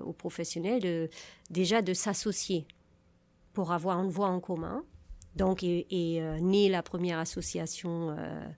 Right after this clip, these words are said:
audiovisuelle, euh, ici, le, l'A T P A. Et à partir de là, est venu, ils ont, ils ont, le président a, euh, du pays a commencé à mettre en place, euh, la création d'une fonds, euh, soutien pour l'audiovisuel.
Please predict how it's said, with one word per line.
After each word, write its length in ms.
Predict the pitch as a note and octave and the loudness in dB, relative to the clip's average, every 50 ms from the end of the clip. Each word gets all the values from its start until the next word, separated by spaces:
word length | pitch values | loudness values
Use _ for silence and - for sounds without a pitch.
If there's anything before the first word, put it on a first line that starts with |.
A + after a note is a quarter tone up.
| - - - - - - - _ - | -16 -20 -20 -20 -20 -20 -20 _ -6
audiovisuelle, 800 | - F3 D3+ F3+ F3 D#3+ E3+ D3+ D#3 D#3+ D3+ D#3 E3 E3 D#3+ | -6 -4 -4 -4 -4 -2 -4 -2 -2 -2 -2 0 -2 -2 -2
euh, 560 | D#3+ D#3 D#3 E3 - - - - - - - - - - - _ | -4 -6 -6 -10 -10 -12 -14 -14 -16 -16 -18 -18 -20 -20 -14 _
ici, 420 | F#3+ F3+ E3 - - G#3 A3+ C4+ E4 C#4 | -6 -4 -2 -2 0 2 2 2 2 0
le, 200 | E3 D3+ D3+ D3 | -2 -2 -2 -2
l'A 180 | D3+ D#3 D#3+ | -2 -2 -2
T 120 | D#3 - E3+ | -4 -4 -6
P 200 | - - E3 D#3+ | -4 -4 -4 -2
A. 180 | E3+ G#3+ D#4+ - - _ _ _ _ _ _ _ _ _ _ _ _ _ _ _ _ _ - - - | -2 -4 -6 -8 -12 _ _ _ _ _ _ _ _ _ _ _ _ _ _ _ _ _ -4 -2 0
Et 60 | G#3 | 0
à 80 | F3+ | 2
partir 320 | - F#3 F3 - - F#3 D#3+ | 2 0 0 0 0 -2 0
de 80 | E3 | 0
là, 320 | E3 D#3+ E3 E3 F3+ C4+ F#4 - - - - - - - - - _ _ _ _ | -2 -2 -2 -2 -2 -2 -2 -4 -4 -6 -6 -10 -20 -20 -20 -20 _ _ _ _
est 120 | - G#3+ G3+ | 4 4 4
venu, 280 | E3+ F3+ F3 F3 F#3 - | 4 4 2 0 0 0
ils 320 | - G3+ F#3 F#3+ E3 F3 F3 | -2 -4 -4 -4 -4 -2 -2
ont, 180 | D#3+ D#3+ D#3 - | -2 -4 -4 -6
ils 200 | G3+ E3+ E3 E3+ | -8 -8 -6 -6
ont, 200 | D#3+ D#3 D#3+ - - - | -6 -6 -6 -8 -10 -8
le 160 | D#3+ E3 D#3+ | -8 -8 -8
président 440 | D#3+ - F#3+ D#3+ D#3+ E3 F#3+ G#3 A3+ | -6 -6 -6 -6 -4 -4 -2 0 2
a, 200 | G#3+ F3+ E3+ - | 2 2 2 0
euh, 240 | F#2+ A#2+ D3 D3 C#3 C#3 - E2+ - - | -4 -6 -8 -10 -10 -12 -14 -14 -14 -14
du 180 | - D#3 E3+ D#3 | -12 -12 -12 -6
pays 360 | - F#3 E3+ G#3+ C4+ D#4+ D4+ | -2 0 4 6 8 8 8
a 60 | G#3 | 6
commencé 400 | F#3+ - F#3 E3+ F3 F3 - - | 4 2 0 -2 0 -2 -2 -4
à 40 | F3 | -4
mettre 280 | E3+ E3 E3 - - - | -4 -4 -6 -8 -8 -8
en 80 | E3 | -8
place, 440 | D#3+ - - - A#3+ B3+ - - - - | -8 -6 -4 -4 -4 -2 -4 -4 -4 -6
euh, 340 | - - - E3 E3 D3 - - - - A3 F#3 - _ _ _ _ _ _ _ _ _ _ _ _ - | -6 -6 -6 -8 -8 -8 -8 -10 -12 -16 -18 -18 -20 _ _ _ _ _ _ _ _ _ _ _ _ -6
la 220 | - F#3+ F3+ F3 | -2 0 0 0
création 440 | F3+ - - F#3 E3+ D#3+ - - A3+ | -2 -2 -2 -2 -2 -2 0 2 2
d'une 220 | A3+ G#3 F3 E3+ F3 | 4 4 2 2 0
fonds, 400 | - - A3+ A#3 A#3 A3+ G3+ - | 0 0 2 2 2 0 0 -2
euh, 100 | F#3+ F3 | -4 -2
soutien 440 | - - - F3 - - A3+ A#3+ | -2 -4 -4 -4 -2 0 0 0
pour 160 | A#3+ - G#3+ F#3+ | 0 0 0 0
l'audiovisuel. 680 | F#3 F#3 - F#3 E3+ D#3+ D#3+ D3+ - - - - | 0 -2 -2 -4 -6 -6 -6 -8 -8 -8 -10 -12